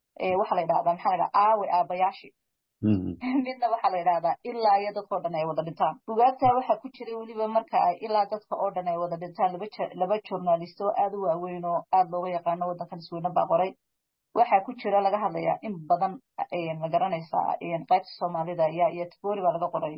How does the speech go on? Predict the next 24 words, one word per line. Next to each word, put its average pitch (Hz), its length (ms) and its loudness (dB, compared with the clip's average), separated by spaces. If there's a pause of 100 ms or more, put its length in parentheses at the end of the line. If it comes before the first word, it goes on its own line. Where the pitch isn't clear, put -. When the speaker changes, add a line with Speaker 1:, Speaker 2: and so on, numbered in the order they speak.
Speaker 1:
oo 165 320 -2 (320)
u 214 80 -8
badan 190 200 -4
yahay 175 180 -8
buuggaas 165 360 -2
intiisa 180 420 -12
badan 170 360 2
qoraalkiisu. 170 640 2 (200)
Ee, 220 240 6
marka 233 540 4
kolley 226 400 2
dabcan 175 380 2 (240)
way, 202 340 4 (300)
way 208 120 0
u 269 120 -2
badan 220 300 2
tahay, 175 280 -6
waxayna 208 320 -2
u 240 140 -8
badan 202 240 -2
tahay 180 160 -8
hooyooyinka 185 380 -8
kelida 175 300 -8
ah. - 120 -8